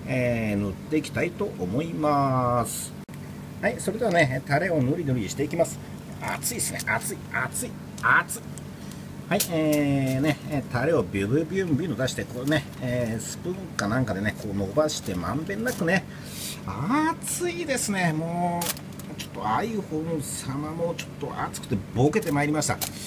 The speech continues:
はい、こんな感じで、わあ、熱い、熱い、熱い、熱い。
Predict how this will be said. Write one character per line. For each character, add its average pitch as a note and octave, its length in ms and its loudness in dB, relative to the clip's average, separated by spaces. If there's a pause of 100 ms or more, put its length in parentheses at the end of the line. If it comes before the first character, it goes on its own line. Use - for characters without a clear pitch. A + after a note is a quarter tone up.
(500)
は - 80 -2
い、 F3+ 60 -6 (100)
こ E3+ 60 0
ん F#3 40 0
な G3 60 0
感 F#3+ 100 -2
じ F#3 80 -2
で、 G3 80 -4 (100)
わ - 260 0
あ、 C#3+ 60 -2 (100)
熱 - 160 -2
い、 - 40 -10
熱 - 360 -6
い、 - 40 -14
熱 - 320 -4
い、 - 100 -10
熱 C#3 280 0
い。 - 20 -10